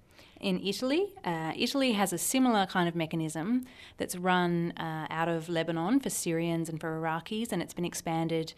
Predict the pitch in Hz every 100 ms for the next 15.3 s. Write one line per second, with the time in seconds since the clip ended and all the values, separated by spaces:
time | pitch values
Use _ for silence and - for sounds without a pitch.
0 | - - - - 160 156 156 - - 175
1 | 165 170 175 190 185 180 - 160 156 185
2 | 175 175 175 175 165 156 165 175 180 165
3 | 175 185 - 156 147 156 190 - - -
4 | - - - - 175 175 175 - - 185
5 | 170 208 - - - - _ - 180 165
6 | 165 - - - - - 214 247 202 180
7 | 170 165 - 180 170 165 165 - 175 170
8 | 165 165 160 160 - 175 165 160 - -
9 | - - - - 175 165 180 190 196 196
10 | 196 190 165 160 - 202 214 - 165 156
11 | 170 160 160 156 156 151 160 160 196 -
12 | - 175 165 160 160 - 175 170 165 -
13 | 170 - - - 170 170 165 160 - 165
14 | 160 175 165 170 165 165 151 156 156 196
15 | 175 - -